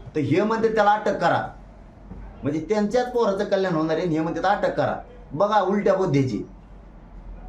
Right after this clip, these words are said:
ज्यांच्या लेकराचं कल्याण होणार आहे, ज्या मराठ्यांचं कल्याण होणार आहे, त्या मराठ्यांनी असं म्हणायला पाहिजे, "आमचं आरक्षण आम्हाला द्या, आम्ही त्या, त्याच्या पाठीशी." तर हे म्हणते त्याला अटक करा. बघा उलट्या बुद्धीचे, कोणासाठी अटक करा?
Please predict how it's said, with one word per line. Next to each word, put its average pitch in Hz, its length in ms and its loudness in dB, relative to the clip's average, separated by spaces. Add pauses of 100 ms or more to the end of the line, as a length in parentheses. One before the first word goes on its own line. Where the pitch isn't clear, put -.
(600)
ज्यांच्या 185 360 0
लेकराचं 233 460 0
कल्याण 208 280 2
होणार 165 260 0
आहे, 127 120 2 (420)
ज्या 160 120 0
मराठ्यांचं 196 460 0
कल्याण 190 320 2
होणार 143 180 2
आहे, 156 380 -4 (140)
त्या 196 160 2
मराठ्यांनी 202 460 0
असं 196 200 0
म्हणायला 196 260 0
पाहिजे, 190 400 0 (200)
"आमचं 190 300 0
आरक्षण 202 320 2
आम्हाला 180 260 0
द्या, 139 140 0 (440)
आम्ही 160 260 -2
त्या, 170 120 2
त्याच्या 165 460 -4
पाठीशी." 123 440 -2 (300)
तर 151 40 0
हे 160 200 2
म्हणते 226 260 2
त्याला 226 220 2
अटक 233 320 2
करा. 170 260 2 (1120)
बघा 214 280 0
उलट्या 226 280 2
बुद्धीचे, 165 380 2
कोणासाठी 220 540 0
अटक 226 240 0
करा? 220 200 2